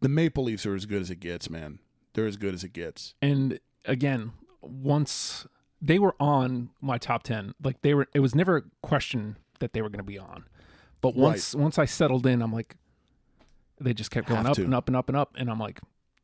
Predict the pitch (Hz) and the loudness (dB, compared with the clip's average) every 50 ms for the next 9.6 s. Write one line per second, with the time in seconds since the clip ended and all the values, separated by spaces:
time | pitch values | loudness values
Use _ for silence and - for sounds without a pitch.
0 | _ _ _ _ _ _ _ _ - _ _ _ _ _ _ _ _ _ _ _ | _ _ _ _ _ _ _ _ -20 _ _ _ _ _ _ _ _ _ _ _
1 | _ _ _ _ - _ _ _ _ _ _ _ _ - - 151 165 151 147 165 | _ _ _ _ -20 _ _ _ _ _ _ _ _ 0 4 4 4 6 6 4
2 | 180 185 165 - 190 165 143 196 233 233 - - 269 247 175 139 131 139 131 - | 4 2 2 4 4 4 6 4 2 0 2 4 4 6 6 6 4 4 4 4
3 | - 120 131 147 240 196 143 117 - - 120 113 110 127 175 247 - - 269 165 | 4 4 4 4 4 4 2 0 0 0 0 0 2 2 0 0 2 2 2 2
4 | 123 110 - 113 110 110 104 - - - - - _ - - - _ _ _ _ | 0 -2 0 0 0 0 0 -2 -6 -8 -10 -12 _ -12 -12 -12 _ _ _ _
5 | _ _ - - 165 180 214 226 - 233 220 214 233 202 123 - - - - 127 | _ _ -2 0 2 4 4 4 4 4 2 4 2 2 0 -2 -6 -8 -6 -2
6 | 127 123 135 160 - 185 175 175 165 143 - 156 160 151 - 120 117 107 92 - | 0 2 2 4 4 6 4 4 4 2 2 2 2 2 2 0 -4 -4 -6 -10
7 | - - - - - _ _ _ _ _ - 139 151 170 185 165 151 131 127 127 | -8 -8 -8 -8 -8 _ _ _ _ _ 0 0 2 2 2 0 0 0 0 0
8 | 123 131 135 127 117 110 95 - - - 110 107 107 - - 113 113 113 117 95 | 0 0 0 0 0 0 -2 -2 -2 0 0 0 0 -2 -2 -2 0 0 -2 -4
9 | 82 80 - - 139 131 - - 151 135 - | -6 -8 -8 -4 -4 -2 2 2 2 2 2